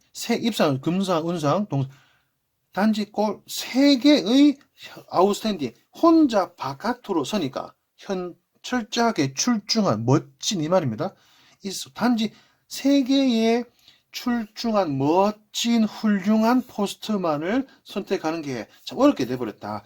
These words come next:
너무 많아서. 그래서 결과적으로, 예, 결과적으로, 자, 나오는 결정다. 이 부분 보면 분명히 답 나오겠죠?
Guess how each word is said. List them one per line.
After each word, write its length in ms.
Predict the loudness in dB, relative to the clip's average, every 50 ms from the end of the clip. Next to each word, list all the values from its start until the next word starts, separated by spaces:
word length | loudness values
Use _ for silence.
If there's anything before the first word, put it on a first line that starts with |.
| -12 -4
너무 260 | 0 2 4 4 4
많아서. 800 | 2 0 0 0 -2 -2 -2 -2 -4 -6 -6 -6 -6 -6 -8 _ _ _ _ _ _ _ _ -20 -20 _
그래서 420 | _ 0 0 0 2 2 -2 -2 -2
결과적으로, 680 | -2 -2 -2 0 0 -2 -2 -4 -6 -6 -6 -6 -4 -4
예, 140 | -4 -4 -4
결과적으로, 920 | -4 0 2 2 4 6 4 4 4 2 -2 0 0 0 0 0 -2 -4 -6
자, 200 | -8 -10 -12 -14 _ _ _ _ _ -6
나오는 280 | -2 0 0 0 0 -2
결정다. 460 | -4 -4 -2 -2 -2 -2 -2 -4 -4 _ _ _ _
이 200 | -2 0 2 2
부분 360 | 0 0 -2 0 2 2 0 2
보면 320 | 2 0 0 0 0 -4 -6
분명히 240 | -4 0 0 0 0
답 140 | 0 0
나오겠죠? 440 | 2 2 2 2 2 0 2 2 0